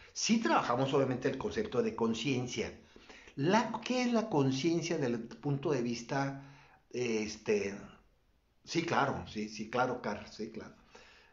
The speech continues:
Eh, eh, ¿qué, qué es la conciencia desde este punto de vista? La conciencia es la capacidad de esta mente que tiene para conocer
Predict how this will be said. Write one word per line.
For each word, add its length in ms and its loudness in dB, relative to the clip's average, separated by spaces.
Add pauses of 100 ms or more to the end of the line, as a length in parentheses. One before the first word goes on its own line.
(160)
Eh, 280 2
eh, 340 -4
¿qué, 240 4
qué 300 6
es 120 2
la 180 4
conciencia 800 2
desde 420 4
este 260 0
punto 400 2
de 120 2
vista? 480 -6 (460)
La 400 0
conciencia 1040 0 (500)
es 180 2
la 280 0
capacidad 1120 -2 (600)
de 380 -4
esta 300 2
mente 1300 0
que 460 -4
tiene 800 2 (300)
para 400 0
conocer 1120 0